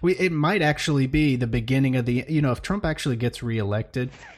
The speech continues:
uh, it might be the beginning of the end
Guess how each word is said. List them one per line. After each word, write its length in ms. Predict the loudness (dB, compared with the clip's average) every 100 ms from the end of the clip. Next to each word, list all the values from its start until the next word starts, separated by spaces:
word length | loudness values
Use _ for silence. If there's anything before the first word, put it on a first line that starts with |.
| _ -10
uh, 100 | -8 -8
it 240 | -8 -6 -2
might 580 | 2 2 4 2 0
be 160 | 0 2
the 120 | 0
beginning 460 | -2 -2 0 0 0
of 80 | 0
the 180 | -2
end 420 | 0 0 -2 -6